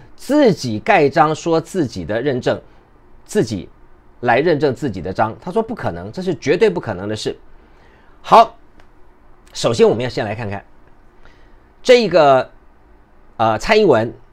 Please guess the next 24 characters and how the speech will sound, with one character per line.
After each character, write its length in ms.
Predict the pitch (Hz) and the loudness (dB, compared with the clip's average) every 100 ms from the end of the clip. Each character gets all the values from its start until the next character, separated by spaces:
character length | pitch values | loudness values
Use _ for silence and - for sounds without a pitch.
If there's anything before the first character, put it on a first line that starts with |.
| - - | -20 -6
在 80 | 160 | -2
二 140 | 180 | 0
零 100 | 139 | 0
一 160 | 139 160 | 0 -2
一 60 | |
年 180 | 147 113 | 0 0
六 160 | 135 113 | 2 2
月 160 | 110 | 2
份， 240 | 98 110 - - - _ - - - _ - | 0 -2 -4 -8 -20 _ -20 -20 -20 _ -14
他 240 | - 214 | -2 0
们 360 | 190 143 151 160 | 2 0 -2 -6
去 440 | - 185 156 139 | -8 -2 0 -2
见 380 | 123 - 220 196 | -4 -2 4 4
了 480 | 135 113 104 98 67 - - | 4 2 2 0 -4 -16 -14
谁 540 | - - 113 170 - - - _ - | -10 -2 2 2 0 -12 -20 _ -14
啊？ 220 | 104 78 | -12 -10
这 140 | - 190 | -4 -2
件 120 | 165 | 0
事 160 | - 113 | -2 -6
情 320 | 92 90 98 - - - _ _ - | -8 -8 -12 -20 -20 -20 _ _ -4
非 140 | 170 | -2
常 180 | 127 113 | 0 0
有 140 | 101 69 | -4 -6
趣。 260 | 113 - | -10 -10